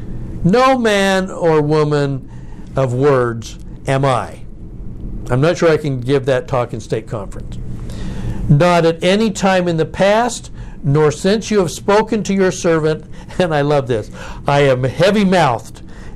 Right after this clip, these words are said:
and heavy-tongued." <laughs> "I am heavy-mouthed and heavy-tongued." Yes.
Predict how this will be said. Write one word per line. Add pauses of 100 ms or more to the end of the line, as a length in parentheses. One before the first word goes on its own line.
and
heavy-tongued." (1160)
<laughs>
"I
am
heavy-mouthed (260)
and
heavy-tongued." (300)
Yes.